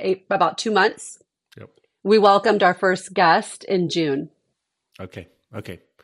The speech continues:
Speaker 2: And what, what made you decide? 'Cause originally you said you weren't planning on doing Airbnb. What, what changed your mind on that?
Speaker 1: Yeah. So, you know, we're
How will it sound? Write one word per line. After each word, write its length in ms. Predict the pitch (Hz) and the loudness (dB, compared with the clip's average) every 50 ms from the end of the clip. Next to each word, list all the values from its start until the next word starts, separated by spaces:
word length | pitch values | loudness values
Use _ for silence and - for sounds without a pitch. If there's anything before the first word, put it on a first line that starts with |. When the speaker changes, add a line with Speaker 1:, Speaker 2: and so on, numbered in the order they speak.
| _ _ - | _ _ -12
Speaker 2:
And 180 | 117 123 120 127 | -12 -12 -12 -10
what, 380 | 139 156 175 165 - 131 _ | -10 -10 -10 -10 -12 -16 _
what 180 | 143 165 170 165 | -14 -12 -12 -10
made 280 | 185 185 190 180 - - | -10 -10 -10 -10 -10 -10
you 440 | 170 165 160 160 156 156 156 151 | -8 -6 -6 -6 -6 -6 -8 -10
decide? 440 | 147 - 139 127 - 151 139 131 - | -10 -12 -14 -10 -8 -6 -6 -6 -8
'Cause 160 | - 113 104 | -10 -12 -12
originally 360 | 120 120 123 123 - 127 123 117 | -10 -10 -10 -10 -10 -10 -10 -10
you 40 | |
said 240 | 110 - 120 113 - | -8 -10 -10 -10 -10
you 120 | 110 110 98 | -12 -14 -10
weren't 260 | 113 117 135 139 - | -8 -8 -8 -8 -8
planning 260 | 117 107 98 92 87 | -10 -10 -10 -10 -10
on 120 | 90 92 | -12 -12
doing 200 | 87 90 90 87 87 | -12 -12 -12 -12 -12
Airbnb. 600 | 87 87 87 - 90 87 85 - 78 82 82 87 | -12 -14 -14 -14 -14 -14 -14 -14 -16 -16 -14 -10
What, 300 | 98 104 110 - - 104 | -8 -8 -8 -8 -10 -10
what 180 | 104 104 104 | -10 -10 -10
changed 240 | - - 110 110 95 | -8 -8 -10 -8 -8
your 100 | 104 98 | -10 -10
mind 240 | 104 113 117 113 - | -10 -10 -10 -10 -12
on 140 | 85 82 82 | -14 -16 -16
that? 160 | 82 87 - _ _ _ _ _ - - - - _ _ _ _ _ | -18 -20 -20 _ _ _ _ _ -20 -20 -20 -20 _ _ _ _ _
Speaker 1:
Yeah. 480 | - 277 302 339 339 339 320 269 254 - | -2 0 2 2 2 2 2 2 2 2
So, 300 | - - 339 330 330 - - | 0 2 4 4 4 4 2
you 120 | 294 320 | 2 2
know, 140 | 320 311 302 | 4 4 4
we're 180 | 294 339 403 | 4 2 2